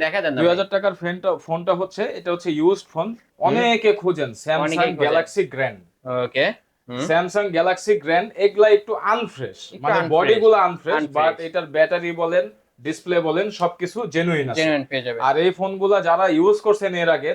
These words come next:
Speaker 2: তারা জানেন যে এই ফোনগুলা কিন্তু
Speaker 1: হুম।
Speaker 2: এখনো
Speaker 1: হুম।
Speaker 2: অক্ষয় ফোন, মানে
Speaker 1: অক্ষয়
Speaker 2: ভাঙবে না,
Speaker 1: কোম্পানি।
Speaker 2: চুরবে না, কিচ্ছু হবে না।
Speaker 1: কিচ্ছু হবে
Speaker 2: ঠিক
Speaker 1: না
Speaker 2: আছে?
Speaker 1: কিন্তু।
Speaker 2: আমার ডেস্ক ভেঙে যাবে, ফোনের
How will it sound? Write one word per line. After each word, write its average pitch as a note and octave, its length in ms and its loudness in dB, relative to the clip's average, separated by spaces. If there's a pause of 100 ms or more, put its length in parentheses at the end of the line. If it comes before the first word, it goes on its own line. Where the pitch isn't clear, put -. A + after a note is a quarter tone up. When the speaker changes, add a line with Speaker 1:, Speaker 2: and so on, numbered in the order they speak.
Speaker 2:
তারা D#3+ 160 2 (100)
জানেন E3 300 -2
যে E3 60 -4 (140)
এই F3 160 -2
ফোনগুলা E3 380 -6 (100)
কিন্তু E3+ 300 -2 (400)
Speaker 1:
হুম। B2 100 -12 (140)
Speaker 2:
এখনো G3 440 0 (360)
Speaker 1:
হুম। C3 140 -10
Speaker 2:
অক্ষয় G3 460 2
ফোন, F3+ 300 -2
মানে E3 140 0
Speaker 1:
অক্ষয় - 120 -2
Speaker 2:
ভাঙবে F3+ 240 -2
না, E3+ 100 -4
Speaker 1:
কোম্পানি। D3+ 180 -2
Speaker 2:
চুরবে F#3 320 -6
না, F#3 140 -6
কিচ্ছু G3 400 -8
হবে C3+ 240 -4
না। G#2+ 80 -12
Speaker 1:
কিচ্ছু G#3 280 -4
হবে D#3+ 160 0
Speaker 2:
ঠিক D3 40 2
Speaker 1:
না C#3+ 40 2
Speaker 2:
আছে? E3 100 0
Speaker 1:
কিন্তু। D#3 100 2
Speaker 2:
আমার F3 120 0 (100)
ডেস্ক F#3+ 280 4
ভেঙে F3 280 -6
যাবে, D3+ 140 -4 (100)
ফোনের D#3+ 240 -8